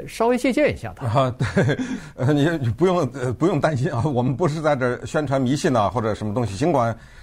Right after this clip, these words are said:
Speaker 2: 呃，这些人士他们绝对不承认自己的这些东西是迷信呐，呃，他们认为这是几千年人类智慧的结晶啊什么的。我们为什么要讲这个呢？实际上也参考了《洛杉矶时报》这么一个报道。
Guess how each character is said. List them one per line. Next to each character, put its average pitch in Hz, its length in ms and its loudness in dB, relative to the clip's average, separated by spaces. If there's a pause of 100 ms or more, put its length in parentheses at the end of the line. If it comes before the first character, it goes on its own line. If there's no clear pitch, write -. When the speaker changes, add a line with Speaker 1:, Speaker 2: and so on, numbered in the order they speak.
(160)
Speaker 2:
呃， 110 240 0 (140)
这 190 200 2
些 143 160 0
人 117 160 0
士 120 140 -4
他 139 160 0
们 127 140 0
绝 139 180 0
对 156 100 0
不 135 140 -2
承 120 160 0
认 117 140 0
自 113 160 -4
己 95 100 0
的 87 260 0 (380)
这 135 140 0
些 123 120 -2
东 117 160 -2
西 104 140 -2
是 95 100 -2
迷 90 140 0
信 104 160 0
呐， 80 100 0 (260)
呃， 92 180 0
他 117 180 -2
们 120 140 -2
认 123 160 0
为 120 100 0
这 120 100 -4
是 104 400 0 (240)
几 - 140 -2
千 156 220 2
年 131 160 0
人 117 180 0
类 123 140 2
智 143 180 -2
慧 123 160 0
的 101 140 0
结 107 180 -2
晶 123 180 0
啊 101 80 0
什 90 140 -6
么 87 80 -6
的。 87 160 -2 (220)
我 123 80 0
们 175 120 0
为 247 140 2
什 175 100 -2
么 202 60 2
要 196 100 2
讲 90 240 -2
这 139 120 0
个 135 60 -2
呢？ 98 260 0 (200)
实 - 160 -6
际 175 40 0
上 175 160 2
也 98 100 -2
参 208 220 -4
考 95 160 -2
了 104 160 -2
《洛 151 100 -2
杉 160 160 -2
矶 160 80 -6
时 139 140 -12
报》 151 180 2
这 113 60 -6
么 107 80 -6
一 139 80 -10
个 160 40 -6
报 165 240 0
道。 58 220 -8